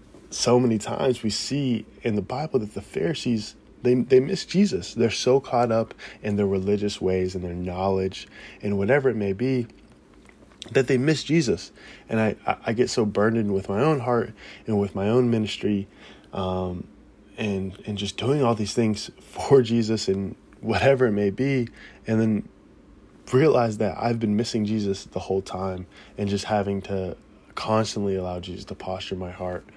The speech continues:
um, and posture my own heart and just keep the main thing, the main thing in Jesus. Um, and I, I think one thing that I've realized is just how easy it is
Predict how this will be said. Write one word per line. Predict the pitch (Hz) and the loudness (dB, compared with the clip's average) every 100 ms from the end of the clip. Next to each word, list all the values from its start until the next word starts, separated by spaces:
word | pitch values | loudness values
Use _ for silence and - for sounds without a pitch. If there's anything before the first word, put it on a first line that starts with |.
| - - - | -20 -20 -12
um, | 95 90 90 87 87 - | -8 -6 -6 -8 -10 -8
and | 95 87 | -8 -6
posture | - 107 107 - 104 90 - - - | -2 -2 -2 0 -2 -2 -10 -20 -10
my | 101 101 | -4 0
own | 117 107 | 0 0
heart | 101 98 | -2 -2
and | 95 90 85 - | -4 -8 -10 -8
just | - 110 - | -6 -4 -4
keep | 117 | -4
the | 107 | -4
main | 98 117 107 | -2 -2 0
thing, | 101 101 | -2 -2
the | 92 | -2
main | 95 95 | -2 -4
thing | 92 95 92 - - - - | -4 -6 -8 -12 -18 -18 -10
in | 101 92 | -8 -4
Jesus. | 98 98 95 90 - - - - - | -2 0 -2 -4 -8 -18 -20 -20 -6
Um, | 95 92 90 87 85 - | -2 -2 -2 -6 -8 -2
and | 113 | 0
I, | 101 98 - | 2 -2 -4
I | 107 | -4
think | 127 104 | -2 0
one | 107 107 | 0 0
thing | 110 | 0
that | 107 | 0
I've | 95 92 95 | 0 -2 2
realized | 120 127 95 92 - | 4 4 4 0 -4
is | 107 95 | -4 -2
just | 110 - | -4 -2
how | 98 82 | -4 0
easy | 104 117 110 98 | 0 0 0 0
it | 92 | 0
is | 90 87 - | -2 -4 -8